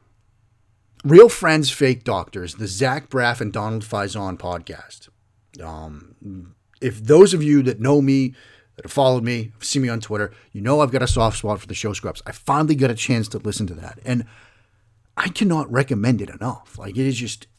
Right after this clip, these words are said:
phenomenal, just a phenomenal podcast. And so this is just a long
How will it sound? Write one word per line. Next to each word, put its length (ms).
phenomenal, 1040
just 200
a 60
phenomenal 640
podcast. 560
And 80
so 240
this 180
is 80
just 120
a 60
long 800